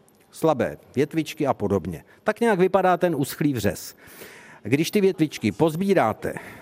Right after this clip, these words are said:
otryskáním je zbavíte té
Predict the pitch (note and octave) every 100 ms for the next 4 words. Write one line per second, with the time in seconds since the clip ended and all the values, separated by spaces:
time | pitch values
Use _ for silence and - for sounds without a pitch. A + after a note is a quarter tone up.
0 | - - _ - - - C#3+ - F3 D#3+
1 | - D#3+ D3+ D#3 D3 D3 - C3+ C3+ A#2
2 | G#2+ C3 C3 C3+ - G2 - - _ B2
3 | G2+ E2+